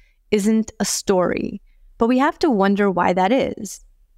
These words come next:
And something I think about is that most people still believe that fifty percent of marriages end in divorce, and it's completely not true. That was at its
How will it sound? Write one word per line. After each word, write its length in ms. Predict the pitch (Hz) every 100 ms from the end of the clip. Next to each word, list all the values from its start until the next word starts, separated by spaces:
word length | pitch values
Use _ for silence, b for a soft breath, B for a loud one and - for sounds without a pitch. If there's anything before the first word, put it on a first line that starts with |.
| -
And 100 | 233
something 320 | 220 339 381 277
I 80 |
think 220 | 226 240 220
about 420 | 185 180 185 -
is 440 | 202 196 185 - -
that 220 | 208 -
most 320 | 220 285 -
people 300 | 285 254 220
still 340 | - - 202
believe 580 | 190 196 180 180 180 190
that 200 | 185 175 -
fifty 260 | 208 - 202
percent 340 | 202 - 190
of 80 | 180
marriages 520 | 185 175 185 185 180
end 240 | - 185
in 120 | 180 180
divorce, 640 | 175 240 180 127 170 - -
and 400 | 196 185 180 -
it's 200 | 202 -
completely 540 | - - - 320 - 285
not 200 | 269 247
true. 380 | - 247 - - _ _ _ -
That 200 | 226 -
was 240 | 277 247 -
at 280 | 202 202 - -
its 220 | 196 -